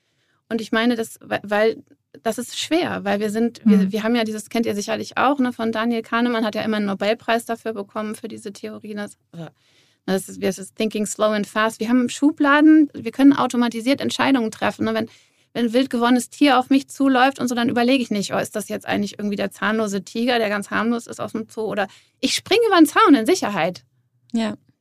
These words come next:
Speaker 1: Ja, das ist, das, deshalb, das ist ein Survival-Instinkt, den wir haben. Nur wenn, wenn diese, wenn wir diese Automatismen nicht hinterfragen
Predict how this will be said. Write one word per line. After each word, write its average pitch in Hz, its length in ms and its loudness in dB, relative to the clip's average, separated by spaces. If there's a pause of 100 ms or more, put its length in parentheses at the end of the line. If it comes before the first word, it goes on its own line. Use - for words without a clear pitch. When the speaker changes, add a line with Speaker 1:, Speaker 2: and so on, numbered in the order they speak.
(260)
Speaker 1:
Ja, 254 160 2
das 254 200 0
ist, - 240 -10
das, 233 260 -4
deshalb, 240 440 0
das 226 160 -2
ist - 120 -4
ein 254 140 4
Survival-Instinkt, 254 1160 0
den 190 200 -6
wir 185 160 -8
haben. 180 320 -4 (440)
Nur 240 180 2
wenn, 254 300 2
wenn 247 160 2
diese, 240 380 0
wenn 226 180 0
wir 226 80 2
diese 220 240 -4
Automatismen 233 720 0
nicht 214 140 -6
hinterfragen 214 920 -2